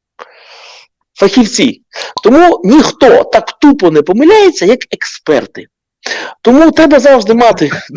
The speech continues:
<laughs> ні, ну чесно, ну це ж, ну це ж очевидно. Тому, коли вам якийсь експерт розповідає, що він дуже розумний, майте свій розум,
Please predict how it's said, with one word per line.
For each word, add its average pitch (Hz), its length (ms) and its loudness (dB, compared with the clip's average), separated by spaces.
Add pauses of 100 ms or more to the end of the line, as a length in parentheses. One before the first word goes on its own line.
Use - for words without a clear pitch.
(300)
<laughs> - 600 -8
ні, 208 140 4
ну 147 140 2
чесно, 170 460 2
ну 185 160 2
це 240 140 2
ж, - 140 -4 (220)
ну 190 60 0
це 302 180 0
ж - 120 -2
очевидно. 214 580 2
Тому, 277 240 2 (360)
коли 269 180 2
вам 392 200 4
якийсь 330 360 0
експерт - 720 -2 (300)
розповідає, 226 720 2
що 156 140 -6
він 165 180 -4
дуже 165 260 -2
розумний, 247 540 0 (300)
майте 254 460 -2
свій 175 300 -8
розум, 190 520 0